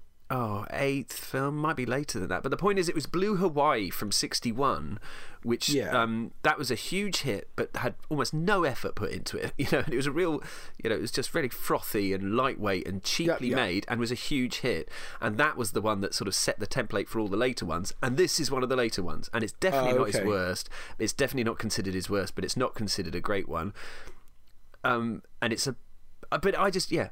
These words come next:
Speaker 1: I just found myself <laughs> quite enjoying some of the silly
Speaker 2: See,
Speaker 1: songs. Um,
Speaker 2: I'm, I, I quite like Elvis. I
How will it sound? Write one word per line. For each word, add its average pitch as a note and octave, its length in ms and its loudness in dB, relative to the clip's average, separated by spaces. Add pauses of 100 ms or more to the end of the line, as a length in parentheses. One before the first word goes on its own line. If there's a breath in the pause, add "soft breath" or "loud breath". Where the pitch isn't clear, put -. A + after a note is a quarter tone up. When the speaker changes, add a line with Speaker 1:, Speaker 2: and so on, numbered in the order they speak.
Speaker 1:
I D#3+ 120 4
just F#3 180 0
found B2 180 2
myself - 340 2
<laughs> - 120 2
quite C#3+ 200 6
enjoying - 500 2 (600 loud breath)
some D3 220 0
of B2+ 80 0
the C3+ 60 0
silly E3 300 2
Speaker 2:
See, D#3 60 0
Speaker 1:
songs. D3+ 460 2 (580 loud breath)
Um, B2 320 4
Speaker 2:
I'm, G#3+ 420 4
I, E3 240 2
I A3 40 6
quite A3 380 2
like A#2+ 240 2
Elvis. - 520 -6 (180)
I - 20 -2